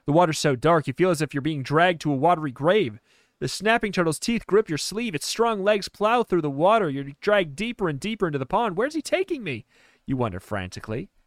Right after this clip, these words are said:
"How deep is this pond?" You yank and pull, trying to break free, but the turtle's massive jaws are clenched too tight. "I've got to get to the surface," you think desperately. "I'm running out of air." Splash! Something thrashes in the water behind you.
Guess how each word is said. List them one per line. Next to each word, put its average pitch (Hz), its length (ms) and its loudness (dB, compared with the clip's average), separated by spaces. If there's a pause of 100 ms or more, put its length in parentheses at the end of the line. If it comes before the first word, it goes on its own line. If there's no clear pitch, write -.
"How 175 140 2
deep 170 180 0
is 170 60 -4
this 156 160 -2
pond?" 247 420 4
You 190 80 -2
yank 190 320 0
and 180 140 -4
pull, 240 220 6
trying 254 240 4
to 214 60 -6
break 202 200 0
free, 269 220 -6
but 233 120 -4
the 196 60 -12
turtle's 240 260 -2
massive 214 300 -2
jaws 202 400 0
are - 60 -6
clenched - 400 -6
too 147 140 -4
tight. 254 520 -4 (580)
"I've 143 180 2
got 190 220 6
to - 60 -6
get 160 140 0
to 147 80 -2
the 143 60 -2
surface," 165 420 0
you 139 80 -2
think 131 240 -4
desperately. 113 600 -4 (320)
"I'm 180 160 0
running 247 180 0
out 202 80 6
of 196 60 4
air." 247 380 4 (380)
Splash! - 840 -12
Something 214 440 -2
thrashes 208 560 4
in 151 60 0
the 156 100 2
water 190 240 6
behind 220 460 2
you. 139 220 -2